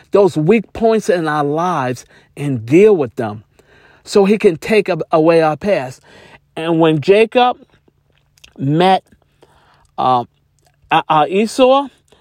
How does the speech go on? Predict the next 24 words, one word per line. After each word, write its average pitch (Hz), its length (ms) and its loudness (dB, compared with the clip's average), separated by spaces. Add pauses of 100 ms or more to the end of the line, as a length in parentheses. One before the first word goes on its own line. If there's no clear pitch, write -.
(120)
in 147 160 0
chapter 185 460 0
thirty, 170 580 0 (760)
uh, 156 200 2
three, 214 460 0 (560)
they 180 520 0
embraced 165 800 -2
and 139 260 -8
it 156 200 -6
was 135 220 -8
peace. - 800 -8 (240)
Like 151 240 0
me 190 280 4
and 190 100 2
that 156 220 -2
brother, 160 340 0
we 151 180 -2
made 143 320 -6
peace 214 520 -6 (220)
when 151 220 0
we 156 140 2
saw 135 300 -2
eye 156 240 0
contact. 120 720 -10